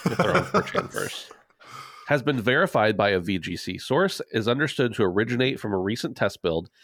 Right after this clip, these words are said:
Speaker 1: and shows various menus planned for the Rocksteady co-op game. The battle pass and multiple currencies shown in the image have inspired debate on social media about how extensive the live service elements will be for the title. However, a development source told V G C that while a battle pass is planned for the game,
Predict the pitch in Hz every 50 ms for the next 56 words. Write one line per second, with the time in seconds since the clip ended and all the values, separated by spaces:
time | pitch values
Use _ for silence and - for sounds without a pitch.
0 | - - _ - - 98 - 131 117 117 98 92 110 110 120 135 143 - - 113
1 | 95 95 92 95 95 95 - - - 101 92 90 92 92 95 92 90 85 78 82
2 | - - - 90 90 87 - - 82 80 82 - - 143 139 110 80 - _ _
3 | _ _ _ _ - _ _ - - 90 110 107 110 113 - 120 117 113 110 -
4 | 101 101 107 110 107 98 110 104 - - 135 143 131 - 139 131 - - - 156
5 | 156 156 156 147 139 127 120 120 117 110 120 107 107 104 98 - - - 117 120
6 | 131 131 135 135 - - 107 107 101 101 - - 95 95 - - 104 - 143 117
7 | 95 90 85 90 90 85 85 90 95 90 95 98 104 107 113 - - - 92 90
8 | - 101 85 85 82 78 82 90 95 98 - - 107 98 104 - - 87 85 87
9 | 87 - - - - 80 92 87 85 - 95 98 98 - 131 139 131 117 69 -
10 | _ _ _ _ _ _ _ _ - 101 - 170 170 139 120 127 - - - 107
11 | 113 135 147 143 143 120 - - 110 107 - - - 104 95 90 87 107 98 87
12 | 90 90 92 - - 151 156 147 156 - _ _ _ _ _ - 113 117 107 120
13 | 127 123 113 101 113 107 110 113 - 113 104 104 - 98 - - - 196 220 220
14 | - - 139 123 113 110 107 101 98 110